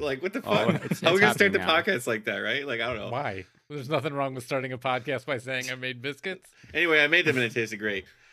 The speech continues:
Speaker 1: So here, here's the quandary I found myself in this morning, right?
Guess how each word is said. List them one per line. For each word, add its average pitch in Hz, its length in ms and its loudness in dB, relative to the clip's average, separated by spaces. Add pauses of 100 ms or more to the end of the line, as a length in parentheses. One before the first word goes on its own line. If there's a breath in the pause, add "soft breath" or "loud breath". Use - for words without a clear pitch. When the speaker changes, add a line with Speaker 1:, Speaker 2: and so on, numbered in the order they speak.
Speaker 1:
So - 180 0
here, 170 200 4
here's 160 200 2
the - 80 0
quandary 127 420 0
I 101 40 -4
found 113 220 -4
myself 104 340 -6
in 107 80 -6
this 95 160 -12
morning, 92 240 -12
right? 101 220 -10